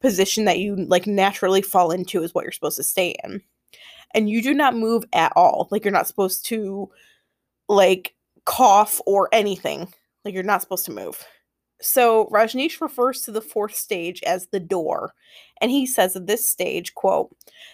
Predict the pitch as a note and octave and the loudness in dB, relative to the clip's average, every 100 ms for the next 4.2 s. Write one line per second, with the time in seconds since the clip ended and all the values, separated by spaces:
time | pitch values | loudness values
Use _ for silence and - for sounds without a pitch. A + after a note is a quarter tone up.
0 | _ A3 B3+ C4 C#4+ C#4+ B3+ G3+ G3+ B3 | _ 2 4 2 0 0 2 2 2 -2
1 | A3+ G#3 G3+ E3+ - B3+ C#4+ C4 G#3+ - | -2 -2 -4 -6 -6 -4 -2 0 -2 -2
2 | G#3 F#3 F3 F#3 G3 F3+ F3 F3+ F3+ F3+ | -2 0 0 0 0 0 0 0 -2 0
3 | - - F#3+ F#3 - F3 D#3+ - - C#2+ | -2 0 0 0 -4 -4 -4 -4 -6 -4
4 | - - | -4 -4